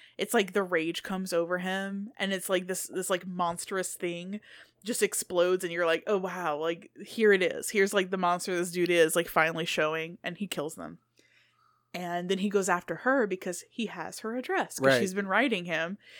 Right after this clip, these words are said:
Speaker 1: And then, like, finally when they see each other, like, uh, it kinda clicks where she's like, "Uh, this dude's kinda scary."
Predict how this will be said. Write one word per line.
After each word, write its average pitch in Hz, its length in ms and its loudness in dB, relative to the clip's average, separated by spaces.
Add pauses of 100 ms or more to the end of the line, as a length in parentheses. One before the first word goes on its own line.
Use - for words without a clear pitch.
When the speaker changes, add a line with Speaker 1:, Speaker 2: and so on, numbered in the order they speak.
(160)
Speaker 1:
And 214 160 2
then, 196 240 2
like, 180 280 4
finally 202 440 4
when 185 140 -2
they 165 140 2
see 202 340 -4
each 185 140 -4
other, 170 560 6
like, 175 180 0
uh, - 180 -2
it 185 160 -2
kinda 208 260 -2
clicks 190 440 -4
where 180 60 -6
she's 180 260 -6
like, 165 320 0
"Uh, 180 280 4
this 180 180 -2
dude's 190 220 -4
kinda 190 200 2
scary." 202 720 2